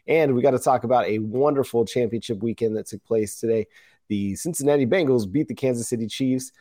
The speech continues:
Now, if you're a Chiefs fan, I know that part's not wonderful, but for Sooners fans, you got great performances out of Joe Mixon and Samaje Perine. On, on the, on the day, you know, Joe Mixon goes for over a hundred total yards.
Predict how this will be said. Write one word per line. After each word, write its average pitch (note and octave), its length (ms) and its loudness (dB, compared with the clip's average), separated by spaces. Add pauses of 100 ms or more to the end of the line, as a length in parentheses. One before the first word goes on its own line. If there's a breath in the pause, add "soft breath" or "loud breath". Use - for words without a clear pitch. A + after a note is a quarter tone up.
(160 soft breath)
Now, A#2 260 0
if G#2 220 0
you're A2+ 80 0
a G#2 40 -6
Chiefs D#3 280 -4
fan, C3 240 4
I A2+ 60 2
know A#2+ 120 2
that A#2 240 2
part's A#2 240 -2
not G#2+ 220 -2
wonderful, A2 400 -2
but C3+ 320 2
for B2+ 120 -2
Sooners F#3 440 0
fans, A#2+ 420 0 (380 soft breath)
you A2 80 -8
got G#2+ 420 2
great C3+ 340 2
performances A#2+ 640 -2
out G#2 160 0
of F#2+ 120 -2
Joe G#2 240 -2
Mixon B2 500 -2
and G2 200 -6
Samaje F#2+ 520 -6
Perine. B2 560 -2 (400 soft breath)
On, G#2+ 300 -4
on A2 240 -2
the, G#2 280 -4
on D3+ 200 2
the C3+ 80 4
day, C3+ 260 4
you A#2 320 -2
know, G#2+ 80 -6 (100)
Joe B2 160 0
Mixon B2+ 380 -2
goes B2 220 0
for G#2+ 200 -2
over A2+ 260 2
a G#2 60 0
hundred A#2 320 -2
total A2+ 300 0
yards. A2+ 520 2